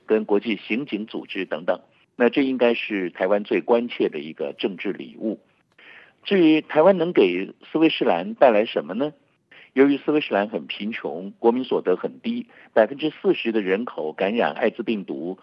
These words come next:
国民的平均寿命只有三十二岁。它发展经济当然是最重要的，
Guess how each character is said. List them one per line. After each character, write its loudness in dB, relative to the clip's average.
国 6
民 0
的 0
平 -4
均 -2
寿 2
命 -4
只 -6
有 2
三 -2
十 -4
二 0
岁。 -2
它 2
发 4
展 0
经 -6
济 -4
当 -2
然 -4
是 -6
最 -6
重 -6
要 0
的， -8